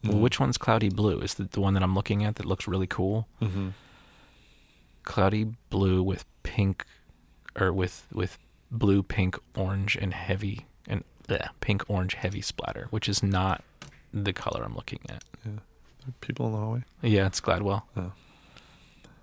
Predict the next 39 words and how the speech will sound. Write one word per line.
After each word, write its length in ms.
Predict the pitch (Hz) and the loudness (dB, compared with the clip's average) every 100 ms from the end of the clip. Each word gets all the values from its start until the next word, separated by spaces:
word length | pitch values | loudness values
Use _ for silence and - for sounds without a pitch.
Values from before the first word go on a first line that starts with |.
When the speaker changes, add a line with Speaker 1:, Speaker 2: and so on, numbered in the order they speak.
| - - | -20 -4
Speaker 1:
<laughs> 100 | - - - - - | -2 -2 -4 -8 6
Now 140 | 170 - | 10 12
he's 200 | 190 175 | 12 10
just 240 | 175 185 | 8 8
staring 460 | - - 110 107 107 | 8 6 8 8 6
at 120 | - | 4
me. 240 | 156 151 - - - | 4 4 4 0 -2
Speaker 2:
Cool. 260 | - 104 98 - | 2 2 2 2
Well, 160 | 110 | 4
I 80 | 117 | 2
can't 240 | 127 110 | 0 -2
see 100 | - | -2
him, 140 | 98 92 | -2 -4
so 120 | - | -2
I'm 120 | 98 | -2
just 140 | 110 - | 2 6
Speaker 1:
And 80 | 113 | 8
Speaker 2:
gonna 80 | 104 | 8
Speaker 1:
his 80 | |
Speaker 2:
go 120 | 95 95 | 6 2
back 80 | |
Speaker 1:
daughter. 100 | 98 | 0
Speaker 2:
to 100 | 110 - - - - - - - - - - - - - - - | -4 -10 -16 -14 -12 -12 -12 -16 -18 -20 -20 -18 -16 -16 -12 -4
Now 80 | 104 | -2
they're 100 | 104 | -2
coming 280 | - - | -4 -4
in. 340 | 147 139 - - | -2 -2 -2 2
Speaker 1:
No, 120 | 104 | 4
they're 80 | 101 | 4
not. 320 | 92 62 - - - | 2 -2 -4 -8 -6
Speaker 2:
Okay. 340 | 95 147 - | -2 4 8
Speaker 1:
<laughs> 0 | |
They're 120 | 120 90 | 8 10
just 300 | - 156 - 269 | 10 10 10 8
staring 480 | - - 214 135 - | 8 8 8 4 6
at 220 | - - | 6 6
us 240 | - - - | 6 4 6
really 300 | 107 - 131 | 4 4 -2
creepily. 720 | - - 82 - - - | 0 0 2 2 2 2